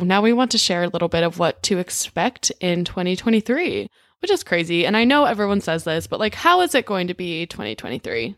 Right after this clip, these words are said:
Time flies. So we want to share that we are going to be starting an email list and maybe create some type of free guide and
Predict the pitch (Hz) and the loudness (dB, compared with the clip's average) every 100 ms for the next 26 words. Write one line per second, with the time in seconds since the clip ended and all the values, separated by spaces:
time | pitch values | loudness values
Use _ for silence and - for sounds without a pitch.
0 | - - 190 - 71 - - _ _ _ | -12 -8 -6 -4 -6 -8 -12 _ _ _
1 | _ _ - - 254 254 254 226 - 226 | _ _ -6 2 4 6 6 4 0 0
2 | 254 233 233 285 370 - - 185 131 101 | 2 4 2 2 0 0 2 2 0 0
3 | 226 339 - 214 202 196 220 226 220 220 | 0 0 0 2 4 4 2 2 0 -2
4 | 208 202 208 196 196 180 175 170 170 - | -2 -4 -6 -6 -6 -4 -4 -4 -4 0
5 | 302 320 339 370 427 - - 220 208 202 | 2 4 2 0 0 -4 -4 -2 0 0
6 | 208 302 349 339 320 - 214 190 - 196 | 2 2 4 4 2 -2 0 0 -2 -4
7 | 190 190 180 - 175 - 220 202 185 160 | -2 -2 0 0 -2 -2 0 0 2 2
8 | 165 170 220 277 - 196 180 175 175 170 | 4 4 2 0 -2 0 2 2 0 -2